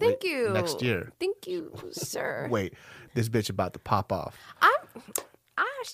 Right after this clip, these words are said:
Speaker 1: I truly hope so. I
Speaker 2: Oh.
Speaker 1: truly hope so.
Speaker 2: You got
Speaker 1: It's
Speaker 2: the
Speaker 1: almo-
Speaker 2: Midas touch. Whatever you touch does really well.
Speaker 1: <laughs> It's almost time for the leap of faith, man.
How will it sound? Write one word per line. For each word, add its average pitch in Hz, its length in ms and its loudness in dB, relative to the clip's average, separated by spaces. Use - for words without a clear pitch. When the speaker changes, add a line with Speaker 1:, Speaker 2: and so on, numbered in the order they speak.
Speaker 1:
I 285 120 0
truly 349 400 -2
hope - 340 0
so. - 440 -8
I - 120 6
Speaker 2:
Oh. 101 140 8
Speaker 1:
truly 320 260 0
hope 220 260 -4
so. - 260 -4
Speaker 2:
You 170 60 8
got 220 80 12
Speaker 1:
It's - 80 6
Speaker 2:
the - 60 6
Speaker 1:
almo- 165 120 10
Speaker 2:
Midas 170 220 6
touch. - 240 2
Whatever 139 240 4
you 147 100 2
touch 120 260 4
does 98 220 4
really 117 200 6
well. 104 260 4
Speaker 1:
<laughs> - 20 -4
It's 277 160 4
almost 311 380 6
time 247 500 6
for 240 220 -2
the 233 80 -2
leap 233 220 -2
of 220 100 -4
faith, 254 320 -2
man. 196 480 0